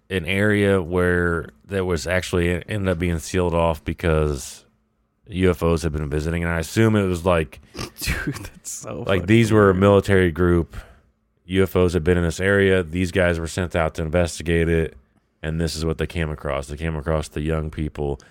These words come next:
Speaker 1: but I guess in their,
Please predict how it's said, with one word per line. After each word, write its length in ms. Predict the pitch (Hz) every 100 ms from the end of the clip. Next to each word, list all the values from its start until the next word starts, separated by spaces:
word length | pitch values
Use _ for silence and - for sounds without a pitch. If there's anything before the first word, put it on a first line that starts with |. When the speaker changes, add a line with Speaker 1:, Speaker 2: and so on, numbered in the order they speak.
| _ -
Speaker 1:
but 100 | 85
I 60 |
guess 440 | 82 92 87 - - _ _ _ _ _ _ _ _ _ _ _ -
in 260 | 95 98
their, 480 | 95 90 90 85 82